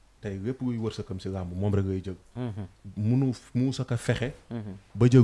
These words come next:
Speaker 1: du wërsëgam parce que ngemboo fi lu nit ngemboo.
Speaker 2: Déedéet.
Speaker 1: Entraîné wu fi lu nit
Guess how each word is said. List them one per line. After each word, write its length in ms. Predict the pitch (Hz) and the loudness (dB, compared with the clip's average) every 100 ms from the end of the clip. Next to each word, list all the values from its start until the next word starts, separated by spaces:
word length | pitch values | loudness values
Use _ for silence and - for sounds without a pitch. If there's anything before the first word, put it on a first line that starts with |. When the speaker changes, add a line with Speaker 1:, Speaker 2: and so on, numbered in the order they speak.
| 117 | 12
Speaker 1:
du 80 | 117 | 10
wërsëgam 440 | 113 104 107 98 | 8 6 2 -2
parce 160 | 95 110 | -6 -2
que 60 | |
ngemboo 380 | 110 131 139 139 | 2 4 6 4
fi 100 | 123 | 2
lu 100 | 117 | -2
nit 140 | 127 120 | -2 0
ngemboo. 400 | 117 110 95 90 _ - | 0 0 -4 -10 _ -10
Speaker 2:
Déedéet. 140 | 92 123 | -2 0
Speaker 1:
Entraîné 340 | 143 147 139 | 4 4 4
wu 140 | 131 120 | 2 0
fi 120 | 120 | -2
lu 120 | 120 | -2
nit 100 | 131 | -2